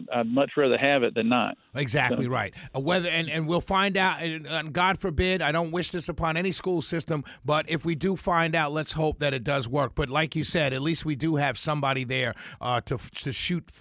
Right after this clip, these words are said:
Speaker 2: shoot back. Um,
Speaker 1: Mm-hmm.
Speaker 2: before I let you go, uh, Lieutenant Governor, on the phone with Lieutenant
Speaker 1: Mm-hmm.
Speaker 2: Governor Burt Jones, ex-, excellent ex-, explanation to this bill, um, to this idea. I'm all for it, a thousand percent in on it. This,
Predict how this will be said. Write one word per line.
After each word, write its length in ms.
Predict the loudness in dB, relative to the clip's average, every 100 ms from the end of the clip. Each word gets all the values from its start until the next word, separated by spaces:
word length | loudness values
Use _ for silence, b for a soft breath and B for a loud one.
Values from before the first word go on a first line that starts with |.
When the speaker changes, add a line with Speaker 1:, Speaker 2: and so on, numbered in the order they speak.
| -14 -8
Speaker 2:
shoot 320 | -2 -2 0
back. 340 | 0 0 -4 B B B
Um, 360 | 0 2 0 -4
Speaker 1:
Mm-hmm. 440 | -8 -8 -8 -12 -4
Speaker 2:
before 380 | -2 2 2 4
I 40 |
let 220 | 2 0 -2
you 40 |
go, 380 | 0 2 2 0
uh, 220 | -2 0
Lieutenant 420 | 0 -2 0 0 0
Governor, 220 | -2 0
on 60 |
the 80 | -2
phone 180 | 0 0
with 80 | 0
Lieutenant 320 | -2 -2 0
Speaker 1:
Mm-hmm. 100 | 0
Speaker 2:
Governor 220 | 0 -2
Burt 240 | -2 -2 -2
Jones, 460 | -2 -2 -4 -8 _
ex-, 300 | -4 -4 -6
excellent 480 | -4 -4 -2 -2 -2
ex-, 240 | -4 -8 -8
explanation 720 | -6 -4 -4 -4 -4 -4 -6 -6 B B
to 140 | -4
this 180 | -2 -2
bill, 400 | 0 2 2 -2 -8 B
um, 360 | -4 0 0 -2
to 120 | -4
this 160 | -6 -2
idea. 540 | -2 -2 -2 -2 -2 0
I'm 220 | -2 0
all 240 | 0 0
for 260 | -2 -2 -2
it, 80 | -4
a 40 | -4
thousand 420 | -2 0 -2 -6
percent 360 | -6 -4 -4 -4
in 200 | -4 -2
on 160 | -4
it. 80 | -8 B B B B _ _
This, 320 | 0 0 0